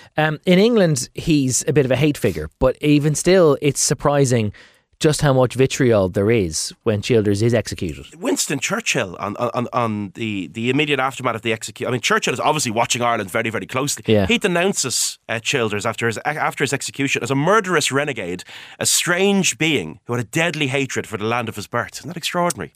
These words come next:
Speaker 1: Yeah.
Speaker 2: Uh, I mean, that
Speaker 1: Wow.
Speaker 2: obsession with where he came from, unfortunately, you know, that wasn't unlike what had been
Speaker 1: Mm.
Speaker 2: said about him in the Dáil. But I love his final words. I think they are some of the, some of the greatest final, final words in Irish history.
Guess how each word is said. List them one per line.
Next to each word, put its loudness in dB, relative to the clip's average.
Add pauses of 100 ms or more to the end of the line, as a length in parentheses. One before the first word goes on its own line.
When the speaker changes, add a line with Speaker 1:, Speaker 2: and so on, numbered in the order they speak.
Speaker 1:
Yeah. 0 (100)
Speaker 2:
Uh, -4
I -4
mean, -4
that -2
Speaker 1:
Wow. -4
Speaker 2:
obsession -2
with -6
where -2
he -4
came -4
from, -6
unfortunately, -6
you -10
know, -4
that -2
wasn't -2
unlike -2
what -2
had -4
been 2
Speaker 1:
Mm. 2
Speaker 2:
said 0
about 0
him -4
in -6
the -8
Dáil. -2 (300)
But -2
I 2
love -2
his -2
final 0
words. 2
I -8
think -4
they 0
are 0
some -6
of -4
the, -8 (220)
some -8
of -4
the -12 (240)
greatest -2
final, -2
final -2
words 0
in -2
Irish -2
history. -4